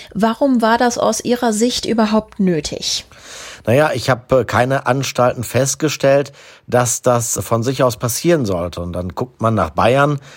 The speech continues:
Speaker 2: oder nach Sachsen, wo auch die Ministerpräsidenten das getan haben. Also das heißt, dass dort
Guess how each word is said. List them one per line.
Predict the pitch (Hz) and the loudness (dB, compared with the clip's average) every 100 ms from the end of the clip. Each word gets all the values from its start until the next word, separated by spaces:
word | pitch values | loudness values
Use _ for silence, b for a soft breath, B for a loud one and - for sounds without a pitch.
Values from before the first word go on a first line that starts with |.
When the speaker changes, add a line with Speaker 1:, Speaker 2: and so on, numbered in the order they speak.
| B B B | B B B
Speaker 2:
oder | 123 117 110 | 0 2 2
nach | 92 | 2
Sachsen, | 85 107 120 - 147 | 0 0 0 -2 -2
wo | 123 | 0
auch | 123 107 | 0 0
die | 117 | 0
Ministerpräsidenten | 107 120 113 - 113 110 104 107 98 | 0 0 0 0 -2 0 0 0 -2
das | 92 85 - - B B | -4 -4 -8 -12 B B
getan | B 98 95 104 131 131 | B -4 0 2 2 2
haben. | 135 135 143 135 B B B B | 2 0 -2 -6 B B B B
Also | 104 107 | 0 2
das | 98 104 | 2 0
heißt, | 101 - | -2 -2
dass | 85 - | -4 0
dort | 104 101 - | 0 0 -2